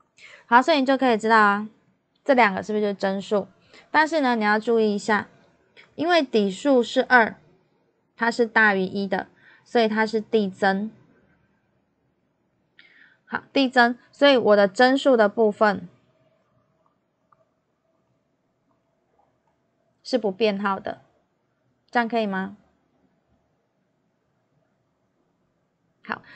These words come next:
然后呢，还有一个隐形的条件是什么？橘色的这个部分，它是本身就是 log，以二为底的 log 的真数，所以它本身也必须要大于零，因为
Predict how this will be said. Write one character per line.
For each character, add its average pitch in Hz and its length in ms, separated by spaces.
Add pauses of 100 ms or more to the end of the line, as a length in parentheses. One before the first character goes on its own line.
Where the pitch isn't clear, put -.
(120)
然 240 120
后 320 120
呢， 254 320
还 277 160
有 269 60
一 247 40
个 240 120
隐 208 200
形 196 220
的 196 100
条 202 220
件 220 180
是 220 100
什 208 160
么？ - 200 (1000)
橘 254 240
色 339 180
的 247 200
这 294 180
个 262 100
部 247 200
分， 240 200
它 247 160
是 254 160
本 214 280
身 220 240
就 220 120
是 214 280 (280)
log， 233 380 (440)
以 202 100
二 226 260
为 196 160
底 202 160
的 185 140
log 196 440
的 175 140
真 208 340
数， 202 280
所 214 180
以 196 100
它 208 240
本 190 280
身 196 280
也 190 120
必 196 260
须 202 240
要 196 300 (180)
大 190 360
于 180 340
零， 196 420 (720)
因 262 140
为 262 160